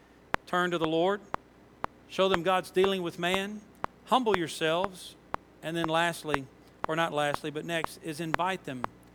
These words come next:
to the house of God. Invite them to the house of God. Second Chronicles chapter thirty, verse nine. Here's what those runners, Old Testament evangelists said.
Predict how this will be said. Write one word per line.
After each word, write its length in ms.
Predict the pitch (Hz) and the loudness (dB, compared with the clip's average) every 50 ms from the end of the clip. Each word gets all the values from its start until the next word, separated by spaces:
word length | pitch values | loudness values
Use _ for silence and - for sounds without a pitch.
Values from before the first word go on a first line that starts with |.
| - - - - - - - - - | -20 -18 -12 -12 -12 -12 -14 -16 -8
to 80 | - 180 | -6 -4
the 100 | 185 175 | -2 0
house 300 | 185 202 196 180 - - | 0 0 -2 -2 -6 -10
of 120 | 139 123 | -12 -12
God. 200 | 123 120 113 - - - - - - - - - - - - - - - - | -8 -4 -6 -6 -6 -6 -20 -20 -20 -20 -16 -10 -10 -10 -10 -12 -20 -16 -10
Invite 460 | - 208 214 202 220 214 214 214 - | -8 -6 -2 0 2 2 0 0 -4
them 160 | - 135 131 123 | -8 -14 -10 -6
to 80 | - | -4
the 100 | 160 156 | -4 -2
house 300 | 156 175 175 156 - - | -2 -2 -2 -4 -6 -8
of 80 | 139 127 | -6 -4
God. 200 | 135 120 104 98 - - - - - - - - - - - - - - - - - - - - - - - - - - - - - - - | -4 -4 -6 -12 -18 -20 -20 -16 -10 -10 -10 -10 -12 -20 -20 -20 -20 -16 -10 -10 -10 -10 -12 -20 -20 -20 -20 -16 -10 -10 -10 -10 -12 -20 -4
Second 340 | - - 226 214 - 175 - | 2 4 4 4 4 2 2
Chronicles 460 | - 208 202 202 185 - 165 160 - | 4 4 4 4 2 0 -4 -6 -2
chapter 280 | - 196 185 - 175 160 | 0 0 0 0 0 -2
thirty, 320 | - 185 185 185 170 165 | 0 2 2 4 2 2
verse 280 | 143 165 165 156 - 170 | 0 0 -2 -2 -2 -2
nine. 420 | 165 165 180 175 151 131 123 120 - - - - - - - - - - - - - - - - - - - - - - - - - - - | -2 0 0 -2 -4 -6 -10 -14 -8 -4 -4 -4 -4 -4 -20 -20 -20 -20 -14 -8 -8 -8 -8 -10 -20 -20 -20 -20 -18 -12 -12 -12 -12 -6 -2
Here's 200 | 185 185 165 156 | 0 0 0 0
what 140 | 175 165 - | -2 -2 -2
those 220 | 185 165 139 127 | -2 -2 -2 0
runners, 540 | 147 175 180 175 160 151 143 - - - - - - - - - - - - - - - - - - - - - - | 0 2 2 2 2 0 -2 -4 -12 -16 -18 -20 -14 -10 -10 -10 -10 -10 -20 -20 -20 -20 -20 -18 -18 -16 -6 2 4
Old 200 | 196 196 180 - | 4 4 4 2
Testament 400 | - 202 175 - - 175 165 156 | 0 0 0 -2 -4 -6 -6 -4
evangelists 580 | 147 160 170 175 175 160 135 156 151 139 - | -2 0 0 0 0 -2 -4 -8 -10 -10 -10
said. 300 | - - 156 151 165 180 | -8 -6 -4 -4 -4 -6